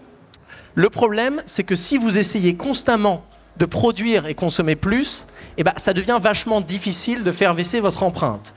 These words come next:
Certains disent qu'on peut verdir la croissance. Moi, personnellement, je n'y crois pas. Des preuves scientifiques qu'on a pour l'instant, la croissance des économies riches,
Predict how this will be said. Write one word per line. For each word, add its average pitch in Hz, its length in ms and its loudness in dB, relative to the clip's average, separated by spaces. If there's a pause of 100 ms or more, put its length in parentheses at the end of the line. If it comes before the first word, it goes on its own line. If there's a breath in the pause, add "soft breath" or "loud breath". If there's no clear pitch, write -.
(280 loud breath)
Certains 202 380 0
disent 202 240 -2
qu'on 175 100 -2
peut 156 140 0
verdir 190 540 0
la 165 100 2
croissance. 208 600 -2
Moi, 175 300 0
personnellement, 175 880 0
je 151 160 -2
n'y 170 180 -2
crois 160 340 0
pas. 185 280 0 (500 loud breath)
Des 165 140 2
preuves 196 580 0
scientifiques 214 760 -4 (100)
qu'on 175 220 2
a 202 160 2
pour 196 200 -2
l'instant, 180 540 0 (300 loud breath)
la 190 180 2
croissance 190 520 0
des 156 180 -2
économies 175 440 -2 (160)
riches, 147 720 0